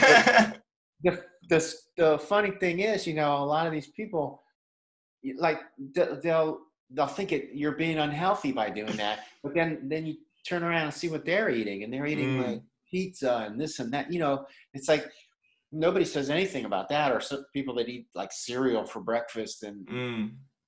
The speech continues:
Speaker 1: you know, if they, they think that's normal, but, but for someone to eat meat, they think, think it's weird and unhealthy, you know?
Speaker 2: Yeah.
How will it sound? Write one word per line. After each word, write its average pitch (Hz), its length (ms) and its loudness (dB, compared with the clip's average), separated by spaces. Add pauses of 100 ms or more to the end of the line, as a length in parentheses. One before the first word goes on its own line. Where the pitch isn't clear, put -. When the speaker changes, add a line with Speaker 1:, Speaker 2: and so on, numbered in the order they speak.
(400)
Speaker 1:
you 143 160 -2
know, 123 220 6
if - 280 -6
they, 151 220 0
they 165 120 -2
think 165 200 -6
that's 143 240 0
normal, 127 520 -2
but, 113 340 -4
but 113 180 -12
for - 160 -20
someone 143 320 -2
to 117 220 -6
eat 143 200 -4
meat, 151 340 -2
they 107 140 -4
think, 117 240 -12 (120)
think 123 160 -6
it's - 480 -10
weird 123 420 2
and 110 100 -4
unhealthy, 110 640 -8
you 87 80 -14
know? 87 220 -14
Speaker 2:
Yeah. 117 400 0